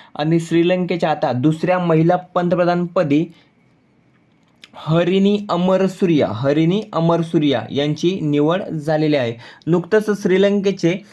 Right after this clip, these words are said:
अ, राष्ट्राध्यक्ष, राष्ट्रपती देखील, अ, बदललेले आहेत बघा. तर ते कोण बनलेले आहेत?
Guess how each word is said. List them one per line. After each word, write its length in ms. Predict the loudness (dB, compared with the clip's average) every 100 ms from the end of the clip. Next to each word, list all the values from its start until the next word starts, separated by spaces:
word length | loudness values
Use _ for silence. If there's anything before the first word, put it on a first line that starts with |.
| -6
अ, 60 | 0
राष्ट्राध्यक्ष, 920 | 0 0 -2 -4 -4 -4 -2 -4 -2
राष्ट्रपती 720 | -4 -2 -4 -2 -2 -2 0 -2
देखील, 300 | -2 -2 -4 -4
अ, 180 | -2
बदललेले 600 | 0 0 2 0 0 2
आहेत 140 | 0 0
बघा. 280 | -2 -2 -4 -8 -20 _ -6
तर 80 | -4
ते 80 | -2
कोण 320 | 0 0 0
बनलेले 380 | 0 0 0 0
आहेत? 320 | -2 -2 -4